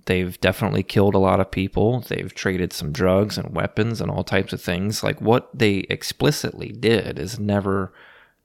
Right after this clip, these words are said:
you know, we don't fully know the extent of all the things that they've done since the outbreak. And Tess goes on this kind of redemption mission.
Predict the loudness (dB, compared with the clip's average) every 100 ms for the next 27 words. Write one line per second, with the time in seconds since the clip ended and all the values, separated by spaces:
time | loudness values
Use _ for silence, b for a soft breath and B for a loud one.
0 | 0 2 4 4 6 6 4 -2 0 2
1 | 2 2 0 2 2 2 -2 -4 -8 _
2 | -4 -2 -2 -2 2 0 0 -10 -20 _
3 | -4 0 2 2 2 0 -4 -4 -4 -2
4 | -2 0 -2 -2 -4 -6 -8 _ -12 -8
5 | 0 2 2 -2 -10 -8 -2 -2 -2 -6
6 | -8 -8 -14 B B B B B B _
7 | 0 2 2 0 -2 -6 _ _ _ -2
8 | 2 2 2 2 2 2 0 0 -2 -2
9 | -2 -2 -2 -2 0 -2 0 -2 -2 -6
10 | -6 -8 -8 -10